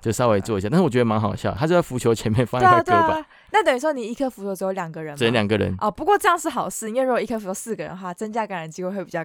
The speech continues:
Speaker 2: 高。
Speaker 1: <laughs>
Speaker 2: 那一个，
Speaker 1: 是。
Speaker 2: 就是你因为隔板，虽然你不知道隔板本身到底有没有用，但是因为隔板，所以就变成一颗球只会两个人，那就有，有用了。
Speaker 1: 对，可是我觉得这种东西有一点、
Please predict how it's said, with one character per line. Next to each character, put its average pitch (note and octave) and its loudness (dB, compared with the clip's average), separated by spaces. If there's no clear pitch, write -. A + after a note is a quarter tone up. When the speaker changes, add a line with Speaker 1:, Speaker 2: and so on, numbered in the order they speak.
Speaker 2:
高。 F#2 -8
Speaker 1:
<laughs> - 2
Speaker 2:
那 F4 4
一 C#4 -2
个， B3 4
Speaker 1:
是。 G#3+ -8
Speaker 2:
就 E4 -6
是 F4 0
你 C#4+ -8
因 D4 -4
为 E4+ 4
隔 G#3+ -2
板， G#3 0
虽 C#4 -2
然 C#4 0
你 A3+ -6
不 - -10
知 G#3 -4
道 G#3 0
隔 F#3+ -8
板 F3+ -4
本 D#3 -6
身 F#3+ -8
到 G#3 -2
底 E3+ -4
有 D#3 -6
没 D3 -10
有 D#3 -8
用， D#3+ -6
但 D#4+ 4
是 E4 -4
因 E4+ -2
为 D#4 2
隔 G#3 -4
板， G3+ 0
所 G#3+ -2
以 G3+ -2
就 G#3+ -2
变 G#3 -2
成 F3 -6
一 G#3 -8
颗 A3 -2
球 G3 -2
只 D#3+ -6
会 F#3+ -2
两 - -8
个 - -16
人， - -14
那 D#4+ 0
就 C#4+ -2
有， F3+ 0
有 G3 0
用 A3+ 4
了。 G3 0
Speaker 1:
对， G3+ 6
可 C#3+ 2
是 G#2+ 4
我 - 8
觉 C3+ 4
得 F3 6
这 D#3+ 2
种 C#3+ 6
东 C#3 4
西 D3 4
有 A2 6
一 C3+ 6
点、 A2+ 4